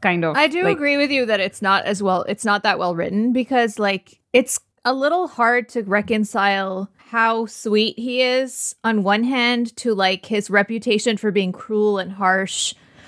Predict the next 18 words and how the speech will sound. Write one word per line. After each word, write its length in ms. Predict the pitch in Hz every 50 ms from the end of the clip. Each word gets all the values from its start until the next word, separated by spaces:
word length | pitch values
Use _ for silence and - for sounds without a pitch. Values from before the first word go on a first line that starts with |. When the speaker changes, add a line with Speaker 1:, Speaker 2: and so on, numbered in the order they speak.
| - -
Speaker 2:
Like, 160 | - 285 277 -
that 240 | 370 370 - -
flip 480 | - - - 269 285 320 339 - - 233
between 440 | 233 302 - - 269 269 277 277 269
the 80 | 254 254
two 420 | 254 - - 269 262 262 262 269
sides 540 | 269 - - 208 208 220 226 240 247 226 247
of 120 | 269 254
Suho, 540 | - - - 262 277 285 277 269 269 277 277
that, 140 | 226 - -
like, 180 | 202 208 208 -
that 160 | 208 196 -
really 260 | 220 240 240 240 220
mean 460 | 208 208 220 226 233 240 240 247 226 -
person 440 | - - 247 247 254 - 247 247
who 140 | 247 240 220
doesn't 260 | 190 208 208 196 214
wanna 300 | 202 202 202 202 202 185